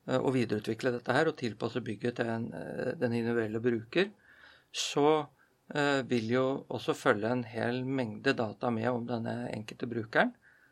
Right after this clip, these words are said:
Eh, og disse dataene, de må jo behandles i henhold til lovverk og,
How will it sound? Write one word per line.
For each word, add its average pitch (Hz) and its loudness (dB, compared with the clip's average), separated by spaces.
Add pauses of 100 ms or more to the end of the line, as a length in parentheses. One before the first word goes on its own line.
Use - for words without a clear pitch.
(240)
Eh, 143 2
og 127 -4
disse 127 0
dataene, 131 0
de 131 -2
må 170 2
jo 131 -2
behandles 117 0
i 123 0
henhold 113 -4
til 127 -2
lovverk 117 -2
og, 113 2